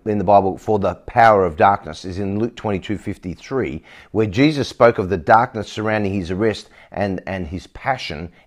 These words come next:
in the same terms. Uh, David Guzik, great quote, "The power of darkness may be seen in its effects, and for those who have been delivered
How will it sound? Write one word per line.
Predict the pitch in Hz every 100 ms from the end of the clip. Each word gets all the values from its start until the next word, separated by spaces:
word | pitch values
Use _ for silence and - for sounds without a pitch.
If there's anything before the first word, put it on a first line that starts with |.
| -
in | 107 95
the | 85
same | - 104 92 87 80
terms. | - - 107 78 62 53 - - _ _ _ _ _ -
Uh, | 113 117 117 117 110
David | 127 190 160
Guzik, | 131 139 95 - -
great | 143 151
quote, | - 117 90 - _ _ _ -
"The | -
power | - 180 185
of | 165
darkness | 110 131 139 131 123
may | 113 120 123
be | 104 92
seen | - - 180 90 98 120 _
in | 117
its | 107 -
effects, | - - 107 - - - _ _ _ _ -
and | - 123
for | 127
those | 120 139 160 -
who | 139
have | 120
been | 104 123 117
delivered | 127 160 - -